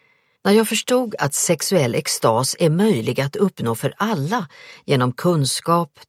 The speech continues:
träning och attitydförändringar, hittade jag min livsuppgift. Tankar och insikter föll på plats och allt blev enkelt.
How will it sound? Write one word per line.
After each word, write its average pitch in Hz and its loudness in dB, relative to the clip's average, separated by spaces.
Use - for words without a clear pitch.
träning 143 0
och 160 0
attitydförändringar, 151 -2
hittade 170 -2
jag 117 2
min 120 -2
livsuppgift. - -4
Tankar 165 2
och 180 2
insikter 123 -2
föll 131 2
på 185 -2
plats - -8
och - -2
allt 170 0
blev 160 0
enkelt. - -2